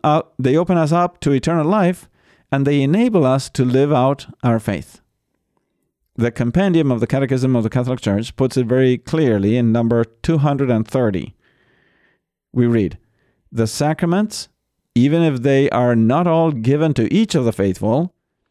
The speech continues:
are necessary for salvation, because they confer sacramental grace, forgiveness of sins, adoption as children of God,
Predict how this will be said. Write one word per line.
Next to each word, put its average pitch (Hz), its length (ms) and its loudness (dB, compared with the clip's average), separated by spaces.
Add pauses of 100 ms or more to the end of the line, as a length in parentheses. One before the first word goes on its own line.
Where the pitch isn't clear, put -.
(300)
are 123 160 0
necessary 165 800 0
for 135 240 -2
salvation, 107 720 -2 (640)
because 123 260 -2
they 120 200 0 (300)
confer 190 640 0
sacramental 165 800 -2
grace, 147 540 -2 (580)
forgiveness 123 640 -2
of 101 100 -2
sins, 117 600 -2 (640)
adoption 156 800 -2 (100)
as 110 200 0
children 147 380 0
of 107 140 -2
God, 135 460 0